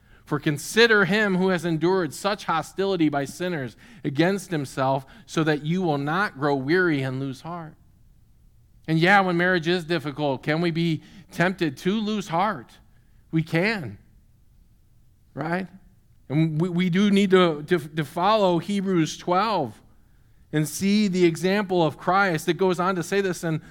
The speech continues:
verse four, "You have not yet resisted to the point of shedding blood in your striving against sin." Wow.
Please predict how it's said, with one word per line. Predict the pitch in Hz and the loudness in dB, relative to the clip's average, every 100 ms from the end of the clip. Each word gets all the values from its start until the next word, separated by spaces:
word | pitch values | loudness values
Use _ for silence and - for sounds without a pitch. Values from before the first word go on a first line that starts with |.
| - - | -12 0
verse | 175 185 | 2 2
four, | - 190 165 | 0 0 0
"You | 156 262 | 0 0
have | 233 208 151 | 2 0 0
not | 160 185 226 247 165 | 2 4 4 2 0
yet | 196 220 185 | 0 0 0
resisted | 175 160 214 - 160 147 156 - - - - _ _ _ - - - _ - | -2 0 -4 -4 -2 -2 -2 -10 -20 -20 -20 _ _ _ -20 -20 -20 _ -4
to | 208 | 0
the | 185 | 0
point | - 190 214 214 208 | 0 2 2 2 0
of | 160 147 | -2 -2
shedding | - - 196 208 190 | -4 0 2 2 0
blood | 151 196 190 170 | 2 2 2 0
in | 170 190 | 0 0
your | 202 190 | 2 0
striving | 170 - 180 185 208 180 160 | -2 -6 -2 2 2 2 0
against | 156 151 160 165 160 | 0 0 0 -2 -6
sin." | - 160 127 101 - - _ _ _ - _ _ - - 127 | -8 -6 -6 -10 -16 -20 _ _ _ -20 _ _ -20 -20 -16
Wow. | 113 | -16